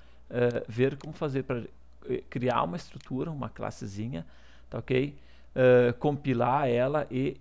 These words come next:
interpretar. Se você for lá pro teu código fonte, certo?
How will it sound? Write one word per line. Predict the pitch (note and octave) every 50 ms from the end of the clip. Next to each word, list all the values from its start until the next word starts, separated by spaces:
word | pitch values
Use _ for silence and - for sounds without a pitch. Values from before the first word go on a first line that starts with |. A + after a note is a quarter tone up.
| - -
interpretar. | D3 D3 D3+ C#3+ - C#3+ C3+ C#3 C#3 - C#3+ C#3+ C#3+ - - - - - - - - - -
Se | - - - - - - G3
você | A3+ A#3+ G#3 - G3+
for | F3+ - - F#3 E3+ E3 D#3
lá | D#3 E3+
pro | F3+ - F3
teu | - - F3 E3
código | - - D#3+ - D3+ C#3 D#3 D3+ B2
fonte, | - - - - B2 B2 B2+ C3 C3 B2+ - - - - - - - - - - - - - - - - -
certo? | - - - - A#1+ - - - - -